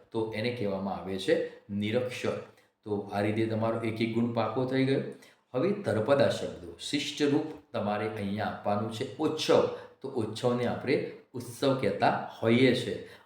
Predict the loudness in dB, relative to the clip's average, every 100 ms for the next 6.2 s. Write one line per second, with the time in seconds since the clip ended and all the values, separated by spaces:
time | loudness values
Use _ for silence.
0 | -10 -6 -4 -4 -6 -10 -4 -4 -4 -4
1 | -2 2 2 0 -6 2 4 6 6 4
2 | 4 2 0 -2 -4 -6 -14 _ _ -6
3 | -4 -2 0 0 0 0 0 0 -2 -2
4 | -2 -2 -4 -8 -12 -20 _ -8 -4 -2
5 | -2 -4 -4 -4 0 0 -2 -10 -8 -6
6 | -4 -6